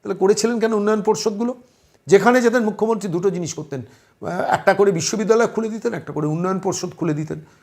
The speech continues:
মানুষকে খুশি করার জন্য ভোটটা কিনতেন, সেই উন্নয়ন পর্ষদগুলো এতদিন চলার পর এবার বন্ধ করে দেওয়া। ভাবতে পারেন?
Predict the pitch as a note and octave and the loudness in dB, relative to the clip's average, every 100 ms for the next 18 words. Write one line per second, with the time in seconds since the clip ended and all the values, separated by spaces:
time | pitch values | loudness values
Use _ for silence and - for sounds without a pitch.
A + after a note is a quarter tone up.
0 | _ F#3 G3 - G3+ G3+ - F#3+ F3+ E3 | _ 0 0 0 -4 -4 -4 -2 -2 -2
1 | E3 C#3+ D3+ F#3+ G3 G3 D3+ F3+ D3 G3 | -4 -2 -2 0 -2 -2 -6 -6 -2 0
2 | F#3 G3+ G#3 G3 G#3+ G3+ B3+ A#3+ - - | 0 -2 -2 -4 -4 -4 -4 -6 -18 -12
3 | - D#3+ G#3 G3+ G3+ G#3 C4 A3 D#3+ C#3 | -4 -2 0 2 2 2 0 0 0 0
4 | B2+ A#2+ A2+ A2 G#2 - _ _ - D3+ | -2 -4 -6 -10 -14 -18 _ _ -8 -6
5 | - G#3 F3 | 0 0 0